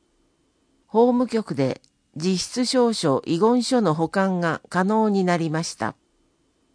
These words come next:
法務局で長期間適正に保管することにより、遺言書の紛失や改ざんの恐れがなくなります。詳しくは、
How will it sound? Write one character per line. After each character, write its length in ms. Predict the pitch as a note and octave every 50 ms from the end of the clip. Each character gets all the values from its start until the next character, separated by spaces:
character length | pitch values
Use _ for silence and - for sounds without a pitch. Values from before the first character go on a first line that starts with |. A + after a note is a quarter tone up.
| _ _ _ _ _ _ _ _
法 240 | - - A3+ A#3+ C4
務 180 | C4 B3+ B3+
局 300 | A#3 - A3 G#3 - F3+
で 260 | B2+ C3 A#2 - - _ _ _ _ _ -
長 280 | - - A#3 A#3+ B3+ B3+
期 140 | - - -
間 340 | - F#3 F3 D#3 A2 - - -
適 240 | F3 F3 - - -
正 260 | - B3+ A#3+ A#3+ A#3+
に 140 | A#3 A#3 A3+
保 120 | A3+ G3+
管 280 | - A#3 A3 A3 G#3+ G3+
す 160 | - G#3+ G3+
る 100 | G3+ G3+
こ 140 | - G3+ -
と 100 | G3+ G3+
に 160 | F#3 E3 C#3+
よ 140 | C3+ B2+ B2+
り、 240 | B2 A#2 E2+ - _ _ _ _ _ _ _ _ _ _ _ -
遺 320 | - F#3 A3+ A#3+ B3+ A#3
言 240 | G3+ B3+ C4 B3+ B3+
書 160 | A#3+ - B3
の 140 | A3 F3 C#3
紛 340 | - - F#3+ G3 G3 F#3+ F#3
失 240 | - - - - F#3
や 260 | F3+ E3+ C3+ - - _ _ _ _ _ _ _ _ _ _
改 260 | - - A3 A3+ A#3+ A#3
ざ 220 | F#3+ A3+ A3 G#3+
ん 100 | G#3 G3
の 160 | F#3+ F#3 -
恐 260 | - E3 F3 - B3+
れ 140 | B3 B3 B3
が 140 | G#3+ F3 D#3+
な 100 | C#3+ C#3+
く 140 | - - F#3
な 120 | F3+ F3
り 140 | E3+ D3 C#3+
ま 160 | C3 A#2+ B2
す。 280 | C3+ - - - - _ _ _ _ _ _ _ _ _ _ _ _ _ _ _ _ _ _ _ _ _ -
詳 260 | - G#3 G#3 A3+ B3
し 120 | B3 - -
く 160 | - F#3 D#3
は、 180 | B2 G#2+ -